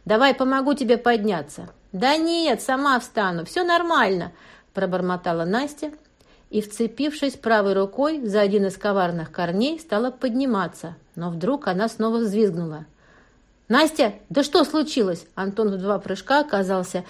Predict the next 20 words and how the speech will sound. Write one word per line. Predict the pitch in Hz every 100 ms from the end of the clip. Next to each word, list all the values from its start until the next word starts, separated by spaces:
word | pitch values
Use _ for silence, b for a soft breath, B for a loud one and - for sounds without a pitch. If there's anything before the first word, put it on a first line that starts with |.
| B B
рядом | 196 214 185
с | 185
любимой | 180 175 233 285 175
и | -
попытался | 185 180 180 175 202 233 214
поднять | 196 175 180 185
её | 190 180
за | 202
плечи. | 202 175 156 - - -
«Погоди, | 160 226 180 240
не | 269 254
тяни!» — | 285 262 208 175 -
отмахнулась | 160 - 175 180 180 170 175
от | 160
него | 175 170
супруга. | 170 180 180 175 143 139 B B B
«Я | 156 170 214
специально | 214 262 - 202 196 226 247
не | 254
поднимаюсь. | 254 240 254 262 233 165 - -